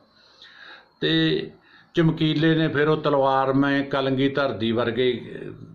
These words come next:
ਗੀਤ ਗਾਏ, ਉਹ ਕੈਸਟ ਆਈ ਉਹਦੀ, ਤੇ ਉਹ ਉਹਦੀਆਂ ਪਹਿਲੀਆਂ ਕੈਸਟਾਂ ਜਾਂ ਪਹਿਲੀਆਂ ਰਿਕਾਰਡਾਂ ਤੋਂ ਵੀ ਵੱਧ ਸੇਲ ਹੋਈ,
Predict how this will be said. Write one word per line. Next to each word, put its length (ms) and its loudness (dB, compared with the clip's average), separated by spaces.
ਗੀਤ 280 -4
ਗਾਏ, 320 -2
ਉਹ 100 0
ਕੈਸਟ 400 -4
ਆਈ 240 0
ਉਹਦੀ, 480 -2
ਤੇ 100 0
ਉਹ 640 4
ਉਹਦੀਆਂ 560 2
ਪਹਿਲੀਆਂ 720 0
ਕੈਸਟਾਂ 520 -2
ਜਾਂ 160 0
ਪਹਿਲੀਆਂ 520 0
ਰਿਕਾਰਡਾਂ 800 0
ਤੋਂ 500 -2
ਵੀ 360 0
ਵੱਧ 280 0
ਸੇਲ 300 -2
ਹੋਈ, 400 -4